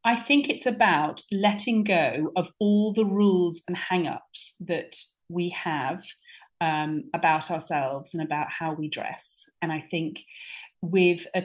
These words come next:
taking a tour with me, you have to let your curiosity lead you. And when we go into a shop, I know a lot of people say initially, "Oh, I'm just overwhelmed. I don't know where to begin."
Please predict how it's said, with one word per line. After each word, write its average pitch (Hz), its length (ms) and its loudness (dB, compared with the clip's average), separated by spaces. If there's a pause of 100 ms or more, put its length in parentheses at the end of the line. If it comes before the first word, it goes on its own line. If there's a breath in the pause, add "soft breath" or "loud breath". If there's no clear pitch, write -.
taking 202 320 -2
a 190 40 0
tour 190 260 0
with 170 180 -2
me, 160 180 0
you 151 240 -2
have - 300 -6 (220)
to 156 420 -2 (380)
let 180 300 0
your 180 120 0
curiosity 165 1120 -4 (180)
lead 165 360 -4
you. - 340 -10 (560 loud breath)
And 160 580 -2
when 170 120 -2
we 185 100 2
go 180 180 0
into 180 380 2
a 147 40 -6
shop, - 420 -8 (640 soft breath)
I 175 100 4
know 185 200 4
a - 20 4
lot 180 320 2
of - 60 -12
people 175 260 -4
say 156 280 -4
initially, 160 520 -4
"Oh, 220 140 10
I'm 190 160 8
just 180 120 -2
overwhelmed. 170 640 4
I 180 40 -2
don't 175 140 -2
know 170 140 -6
where 180 460 8
to 165 140 -8
begin." 160 580 -2